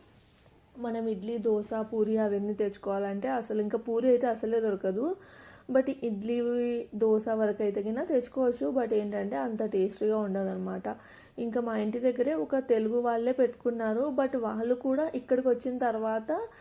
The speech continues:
లైక్ ఏంటంటే, ఇక్కడ వాళ్ళకి ఇష్టమైన విధంగా అయితే గిన చేయడం నేర్చేసుకున్నారో ఏమో కానీ, అసలుకు ఆ క్వాలిటీ అనేది అస్సలే లేదు. లైక్ ఏంటంటే, అలా పెట్టుకోవడం కూడా నాకు ఎందుకో,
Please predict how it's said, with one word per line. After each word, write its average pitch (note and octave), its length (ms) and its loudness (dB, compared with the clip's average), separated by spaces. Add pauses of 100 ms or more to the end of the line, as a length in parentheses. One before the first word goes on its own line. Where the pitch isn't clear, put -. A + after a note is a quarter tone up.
(240)
లైక్ B3+ 220 2
ఏంటంటే, B3 840 -4
ఇక్కడ C4 280 2
వాళ్ళకి B3+ 400 2
ఇష్టమైన A#3 540 0
విధంగా A3 500 0
అయితే A#3+ 280 0
గిన D#4+ 460 -2 (200)
చేయడం A#3+ 300 4
నేర్చేసుకున్నారో A3 840 0
ఏమో G3+ 300 -2
కానీ, G#3 440 -4 (400)
అసలుకు B3+ 640 -2 (100)
ఆ A#3 120 0
క్వాలిటీ A3+ 520 0
అనేది A#3 320 0
అస్సలే B3 460 0
లేదు. A#3 560 2
లైక్ C4 280 0
ఏంటంటే, C4 480 -2
అలా C4 180 0
పెట్టుకోవడం B3+ 580 0
కూడా C#4+ 140 2
నాకు C#4 260 -2
ఎందుకో, A3+ 400 0